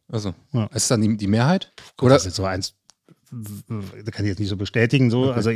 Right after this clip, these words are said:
Speaker 2: auch die fünf Jahre, aber ich glaube einfach, da ist schon ein gewisser Zeithorizont notwendig
Speaker 1: Okay.
Speaker 2: ist. Und das können so bis zu fünf Jahre noch, aus meiner Erfahrung sein, ja.
Speaker 1: Spannend.
Speaker 2: Ja.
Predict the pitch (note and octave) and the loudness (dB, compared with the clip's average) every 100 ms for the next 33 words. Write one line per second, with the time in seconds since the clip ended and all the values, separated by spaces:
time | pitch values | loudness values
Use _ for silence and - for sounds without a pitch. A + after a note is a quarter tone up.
0 | A2+ G2+ - A2 - G#2+ G2+ A#2 B2+ A#2 | -4 -8 -4 -4 -4 -4 2 2 2 0
1 | A#2+ A2 A#2+ C3+ A2+ A#2 A#2 - A2+ G#2+ | -2 0 2 4 4 4 4 2 0 2
2 | A#2+ C3 - - A#2 A2 G#2 G2+ F#2+ A2 | 4 4 2 4 2 2 -2 -4 -4 -2
3 | G2+ G2 A#2+ G#2+ A2 G2+ G2 F#2 F#2 - | -2 -4 -2 -2 -2 -2 -2 -4 -6 -6
4 | F#2 F2+ - - G2+ G2+ G2+ G#2+ - G#2+ | -4 -4 -4 -2 0 0 -2 -6 -4 -6
5 | - G#2 G2 E2+ E2 F2+ G2 G2 F2+ F#2 | -4 -4 -4 -6 -10 -12 -12 -8 -6 -6
6 | A2 F#2+ G2 F2 E2 E2+ - A#2 F#2+ - | -6 -2 -2 -2 -6 -12 -6 -6 -6 -6
7 | G2 | -6